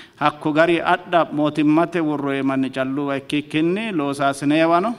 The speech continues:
Doogaan chuno fiixaa firoronna injisiro. Akku anera numi ture qase yaanno gari. Eh, yaanni keeshinoti lowota teedhitiyoota dilabbaa o'ena. Xakaye iilinoommo, eh, deerrinni sa'ne fajjinoekki gari.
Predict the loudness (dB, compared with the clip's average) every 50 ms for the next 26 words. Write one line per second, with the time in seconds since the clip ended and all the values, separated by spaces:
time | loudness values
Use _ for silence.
0 | -12 -18 -14 -4 0 2 2 4 4 4 4 4 2 2 0 0 0 2 4 4
1 | 4 6 6 4 4 4 4 2 4 4 4 2 2 2 0 0 0 -2 -2 -2
2 | -2 -2 -4 -6 -10 -16 -18 -20 -20 -20 -20 -6 -2 -2 -2 -2 0 2 2 4
3 | 4 4 4 4 2 2 0 0 0 0 0 0 0 0 0 2 2 4 4 4
4 | 4 4 4 2 0 -2 -2 -2 -4 -6 -8 -10 -14 -20 -20 -20 _ _ -20 -20
5 | -20 -20 -20 -20 -20 -20 -20 _ _ _ _ _ _ _ -6 -2 0 2 2 4
6 | 4 2 2 2 4 4 4 4 4 4 4 4 2 2 0 0 0 0 0 0
7 | 2 2 2 2 0 0 0 0 0 0 -2 -4 -6 -4 -2 -2 -2 -4 -6 -6
8 | -8 -8 -8 -8 -6 -6 -6 -6 -6 -4 -4 -4 -4 -4 -4 -4 -2 -2 -2 0
9 | 0 0 -2 -4 -10 -18 -20 -20 -20 _ -6 -6 -4 -2 0 0 0 2 2 2
10 | 0 0 0 0 -2 -2 -2 -4 -4 -4 -4 -4 -6 -6 -8 -8 -10 -12 -14 -18
11 | -20 -20 -20 -20 _ _ _ -16 -14 -10 -10 -10 -8 -6 -4 -2 0 0 0 0
12 | 0 0 2 2 4 4 4 2 2 0 -4 -10 -14 -20 -20 -20 -20 -20 -20 -20
13 | -20 _ _ _ _ _ _ _ _ -18 -16 -6 -2 0 0 -2 -2 0 2 2
14 | 2 4 2 0 0 -2 -2 0 2 2 2 0 0 -2 -4 -2 0 -2 -2 -2
15 | -2 -4 -6 -8 -12